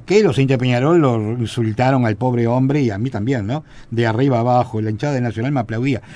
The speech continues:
Pero yo no, no lo hice para que me aplaudieran a mí, yo cumplí con un pedido del Ministerio del Interior.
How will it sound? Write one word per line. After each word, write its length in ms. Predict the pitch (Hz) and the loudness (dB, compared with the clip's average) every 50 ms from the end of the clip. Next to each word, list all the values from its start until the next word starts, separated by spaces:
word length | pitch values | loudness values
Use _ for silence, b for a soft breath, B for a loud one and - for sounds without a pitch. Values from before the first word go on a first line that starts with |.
| B B | B B
Pero 160 | B 139 135 131 | B 2 2 4
yo 120 | 156 247 | 4 2
no, 160 | 277 233 - - - - - | 2 0 -2 -6 -14 -12 -6
no 160 | 131 135 127 | -2 0 2
lo 120 | 131 143 226 | 2 2 2
hice 180 | 240 - 180 | 2 2 2
para 160 | 123 131 127 120 | 2 2 0 0
que 120 | - 120 | 2 2
me 80 | 117 117 | 2 2
aplaudieran 540 | 107 107 110 107 104 104 110 104 104 101 101 | 0 0 -2 -2 -2 -2 -2 -2 -2 -4 -2
a 40 | 101 | -2
mí, 120 | 101 107 | -2 -2
yo 140 | 127 185 190 | -2 -2 -4
cumplí 600 | 151 151 156 143 131 131 160 190 220 233 240 233 b b b b b b - | -2 -2 -2 -2 -2 -4 -4 -2 -2 -2 -2 -4 b b b b b b -4
con 220 | - 143 151 175 | -2 0 0 2
un 180 | 208 233 247 226 | 2 2 2 0
pedido 640 | - - 170 160 147 156 160 170 175 196 214 214 - - | 0 0 0 0 0 0 -2 -2 -2 -2 -2 -4 -6 -8
del 200 | - 131 127 123 | -4 -2 -2 0
Ministerio 680 | 120 120 117 117 110 98 - - 135 143 139 139 131 120 | 0 0 0 -2 -4 -4 -4 -6 -4 -2 -2 -2 -2 -2
del 180 | 113 107 98 | -2 -2 -4
Interior. 640 | 101 101 101 95 92 98 98 107 120 120 101 85 - | -4 -4 -6 -6 -6 -6 -6 -2 -2 -2 -2 -2 -6